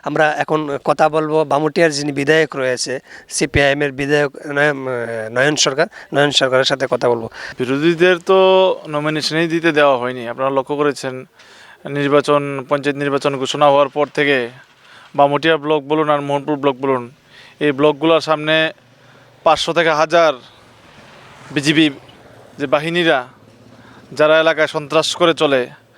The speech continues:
Speaker 2: তারা জমাট বেঁধে রয়েছিল বামুটিয়াতেও, মোহনপুরেও।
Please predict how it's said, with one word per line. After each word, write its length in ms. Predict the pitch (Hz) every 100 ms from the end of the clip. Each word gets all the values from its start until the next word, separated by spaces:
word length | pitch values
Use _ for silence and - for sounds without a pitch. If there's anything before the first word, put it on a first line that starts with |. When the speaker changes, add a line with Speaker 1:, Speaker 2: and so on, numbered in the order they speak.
| - -
Speaker 2:
তারা 180 | - 156
জমাট 300 | 143 156 156
বেঁধে 380 | 131 143 135 147
রয়েছিল 460 | 147 143 - 151 190
বামুটিয়াতেও, 880 | 220 147 139 147 160 165 180 220 175
মোহনপুরেও। 460 | 151 160 156 131